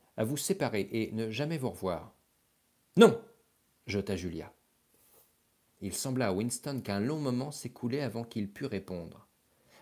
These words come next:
Un instant même, il crut être privé du pouvoir de parler. Sa langue s'agitait sans émettre de son. Elle commençait les premières syllabes d'un mot, puis d'un autre, recommençait encore et encore. Il ne savait pas,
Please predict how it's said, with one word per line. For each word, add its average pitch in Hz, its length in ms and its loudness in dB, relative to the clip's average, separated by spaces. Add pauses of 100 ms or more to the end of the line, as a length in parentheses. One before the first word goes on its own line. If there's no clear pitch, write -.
Un 110 100 0
instant 156 380 -2
même, 147 280 -2
il 107 180 0
crut - 320 -6
être 117 240 -4
privé 143 420 -4
du 101 140 -4
pouvoir 143 400 -4
de 127 60 -4
parler. 95 480 -6 (480)
Sa - 160 -2
langue 139 340 -4
s'agitait 147 600 -2
sans 113 320 -4
émettre 131 320 -4
de 92 100 -2
son. - 340 -10 (720)
Elle 127 140 -8
commençait 156 460 -8
les 127 80 0
premières 147 320 -4
syllabes 98 340 -2
d'un 98 180 0
mot, 147 320 -2 (200)
puis 95 100 -8
d'un 98 220 -2
autre, 185 340 -6 (300)
recommençait 110 560 0
encore 87 340 -10
et 98 80 -8
encore. 170 480 -4 (760)
Il 135 140 0
ne 131 80 -2
savait 139 320 -4
pas, - 380 -8